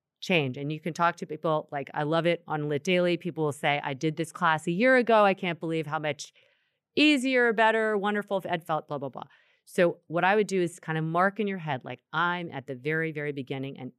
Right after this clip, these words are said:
isn't this amazing?" And yeah,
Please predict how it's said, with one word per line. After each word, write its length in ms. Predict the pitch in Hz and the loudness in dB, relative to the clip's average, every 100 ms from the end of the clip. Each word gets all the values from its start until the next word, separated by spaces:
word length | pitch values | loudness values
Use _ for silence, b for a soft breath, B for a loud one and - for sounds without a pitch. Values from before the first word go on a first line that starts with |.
| - | -6
isn't 260 | 165 160 | -4 -4
this 180 | 151 - | -8 -10
amazing?" 480 | 143 127 123 - 113 _ b b b b b _ - | -6 -6 -6 -12 -16 _ b b b b b _ -2
And 500 | 156 147 143 139 - - _ _ _ _ - | 0 0 0 -4 -8 -16 _ _ _ _ -6
yeah, 260 | 147 139 | -2 -2